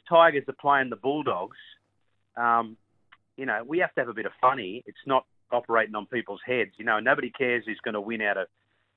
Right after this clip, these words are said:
uh, fifteenth and sixteenth. So I try and just bring a little bit of, um, lightheartedness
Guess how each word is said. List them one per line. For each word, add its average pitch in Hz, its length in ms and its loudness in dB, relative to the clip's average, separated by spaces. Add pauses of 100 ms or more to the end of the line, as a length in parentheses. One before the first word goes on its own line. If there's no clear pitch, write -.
uh, 104 340 0 (260)
fifteenth 123 420 -2
and 98 100 -14 (120)
sixteenth. 120 480 -2 (160)
So 110 340 4 (560)
I 120 80 0
try 151 320 8
and 120 180 0
just - 280 -20
bring 120 180 0
a 110 60 -2
little 110 180 -4
bit 104 200 -4
of, 95 200 -8
um, 92 340 -4 (1400)
lightheartedness 117 880 8